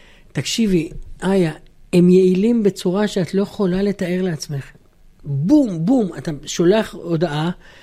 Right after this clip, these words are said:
כתוב "הודעתך התקבלה", ואז אתה נכנס לכוננות הזאת של "בוא נחכה חצי שנה לתשובה". כעבור פחות מיום יש תשובה מפורטת, עם זהות של המשיב,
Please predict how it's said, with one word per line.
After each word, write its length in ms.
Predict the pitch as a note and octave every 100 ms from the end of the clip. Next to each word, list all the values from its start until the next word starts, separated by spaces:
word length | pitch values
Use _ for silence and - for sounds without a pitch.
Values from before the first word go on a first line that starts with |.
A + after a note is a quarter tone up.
| - -
כתוב 220 | - D#3+ A3+
"הודעתך 300 | F3+ E3 F#3+
התקבלה", 540 | F#3+ - D#3+ D#3 D#3+
ואז 140 | D#3 F3
אתה 120 | A#3+
נכנס 440 | G#3+ B3 D#4 -
לכוננות 520 | G#3 E3 F#3 F#3 C4+
הזאת 260 | D4 B3+ E3+
של 80 | D#3+
"בוא 140 | D#3
נחכה 280 | G3+ G3+ G3+
חצי 280 | F#3 F3 F#3+
שנה 360 | F#3+ D3+ C3 C#3+
לתשובה". 360 | D#3+ - A#3 G3 C#3 - -
כעבור 280 | - F3 A3
פחות 300 | F#3+ A3 A#3+
מיום 440 | A3 F#3+ F#3+ D3+ C#3+ - -
יש 140 | F3
תשובה 360 | - F3+ D3 D3
מפורטת, 760 | E3 - F3+ D3+ C#3+ D#3+ E3+ - _ - - -
עם 120 | F#3
זהות 360 | D#3 F3 G3+ G3+
של 120 | G3
המשיב, 560 | D#3+ D3 - C#3+ E3